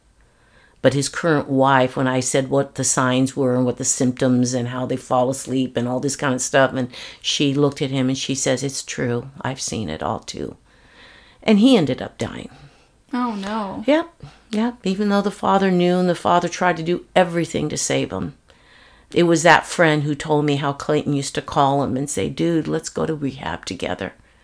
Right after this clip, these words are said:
Speaker 1: But like people say, you can't, people have to be ready.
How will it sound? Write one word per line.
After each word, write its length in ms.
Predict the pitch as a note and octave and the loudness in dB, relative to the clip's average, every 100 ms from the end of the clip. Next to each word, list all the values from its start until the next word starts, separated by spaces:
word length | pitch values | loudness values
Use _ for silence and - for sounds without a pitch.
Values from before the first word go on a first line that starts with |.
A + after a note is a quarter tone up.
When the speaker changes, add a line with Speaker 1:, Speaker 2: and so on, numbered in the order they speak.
| _ - - _ _ | _ -20 -20 _ _
Speaker 1:
But 320 | E3 D3+ - - _ _ _ _ _ _ | 2 2 -2 -20 _ _ _ _ _ _
like 200 | D#3+ E3+ | -2 0
people 280 | - B3 B3 | 2 4 2
say, 640 | - A#3 G#3 D#3 D3 D3+ - - - - - - - - - - | 4 6 8 8 6 2 -8 -20 -20 -20 -20 -20 -18 -18 -18 -10
you 160 | F3 F3 | -6 -2
can't, 400 | - A3 G3 - - - - _ - | 4 4 4 0 -14 -20 -20 _ 2
people 260 | A3+ A3 | 4 6
have 220 | F#3 G#3 - | 6 4 4
to 80 | |
be 160 | E3 D#3+ | 0 2
ready. 560 | D3+ F3 G#3+ - - | 4 6 6 2 -8